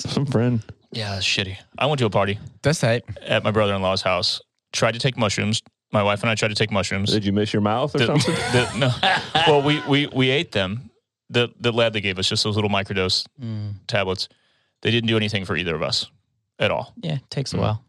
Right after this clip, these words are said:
Speaker 4: It doesn't, they don't, yeah, they don't do much.
Speaker 1: I bet
Speaker 2: Like,
Speaker 1: they did
Speaker 2: nothing
Speaker 1: something,
Speaker 2: happened.
Speaker 1: just you didn't feel it.
Speaker 4: Yeah, you won't notice.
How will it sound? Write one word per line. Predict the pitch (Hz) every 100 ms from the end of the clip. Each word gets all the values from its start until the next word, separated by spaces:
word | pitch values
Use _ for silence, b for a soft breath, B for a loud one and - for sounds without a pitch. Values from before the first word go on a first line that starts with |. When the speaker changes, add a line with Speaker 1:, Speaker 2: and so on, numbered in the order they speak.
| _ 147
Speaker 4:
It | 131
doesn't, | 135 110
they | 123 147
don't, | 135
yeah, | 123 104
they | 120
don't | 127
do | 120
much. | 107 -
Speaker 1:
I | 120
bet | 139
Speaker 2:
Like, | 120 107
Speaker 1:
they |
did | 120
Speaker 2:
nothing | 120 117
Speaker 1:
something, | 107 101 117
Speaker 2:
happened. | -
Speaker 1:
just | 113 95 - _ _ -
you | 107
didn't | 95 -
feel | 120 85
it. | - -
Speaker 4:
Yeah, | 110
you | 107
won't | 160 123 -
notice. | 110 107 - -